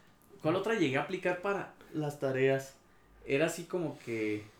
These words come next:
se me olvidó. Llegué a aplicar la de que un pariente se enfermó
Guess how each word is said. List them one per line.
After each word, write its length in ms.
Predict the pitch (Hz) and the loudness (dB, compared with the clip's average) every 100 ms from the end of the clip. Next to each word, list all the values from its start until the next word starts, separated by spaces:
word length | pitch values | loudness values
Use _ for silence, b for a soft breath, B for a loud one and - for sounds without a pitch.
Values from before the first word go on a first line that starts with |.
| - - _ - - _ _ _ _ - _ _ - | -20 -20 _ -20 -20 _ _ _ _ -20 _ _ -20
se 180 | - 107 | -16 -10
me 120 | 101 | -8
olvidó. 720 | 101 101 104 107 131 160 170 180 - - - - _ - b b b b b 147 | -8 -8 -8 -2 0 2 0 -4 -14 -20 -20 -20 _ -20 b b b b b 4
Llegué 200 | 165 202 | 6 6
a 40 | |
aplicar 380 | 220 240 240 240 | 4 0 2 2
la 140 | 240 | 2
de 160 | 214 170 | 2 0
que 80 | 151 | 0
un 180 | 165 170 | -2 2
pariente 400 | 214 202 202 214 | 2 2 0 -2
se 120 | 165 | -2
enfermó 760 | 135 131 127 123 135 190 - | -2 -2 -2 0 -2 -2 -6